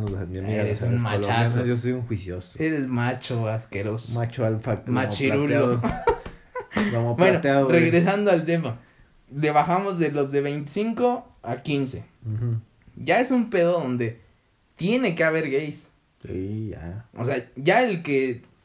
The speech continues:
Speaker 2: está afuera es, o sea, ya hasta se ve raro el güey que llega niña, niño. O sea, ya es
Speaker 1: Sí.
Speaker 2: como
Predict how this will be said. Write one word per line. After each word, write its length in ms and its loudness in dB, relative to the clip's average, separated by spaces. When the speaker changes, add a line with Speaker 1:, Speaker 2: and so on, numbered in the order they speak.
Speaker 2:
está 300 0
afuera 540 0
es, 200 -2
o 120 0
sea, 140 -2
ya 100 4
hasta 240 -6
se 80 -4
ve 120 0
raro 280 2
el 160 0
güey 240 -2
que 220 -2
llega 420 -2
niña, 400 -2
niño. 400 -2
O 60 -18
sea, 160 -6
ya 140 -2
es 60 -4
Speaker 1:
Sí. 60 -16
Speaker 2:
como 300 -4